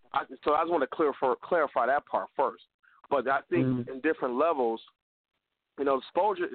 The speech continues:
Speaker 1: exposure comes to, comes, depends, depends on what your goal is. You know, if you wanna
Speaker 2: Mm-hmm.
Speaker 1: just post and tag on Facebook, then, then that's,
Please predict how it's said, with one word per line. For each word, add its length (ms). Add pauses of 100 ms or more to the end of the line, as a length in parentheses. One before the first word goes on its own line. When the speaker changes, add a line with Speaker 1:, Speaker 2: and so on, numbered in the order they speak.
Speaker 1:
exposure 680 (140)
comes 240 (100)
to, 300
comes, 260
depends, 240 (520)
depends 180
on 140
what 160
your 100
goal 360
is. 180 (280)
You 120
know, 280
if 140
you 100
wanna 180
Speaker 2:
Mm-hmm. 100
Speaker 1:
just 120
post 280
and 120
tag 280
on 200
Facebook, 400
then, 340
then 200
that's, 160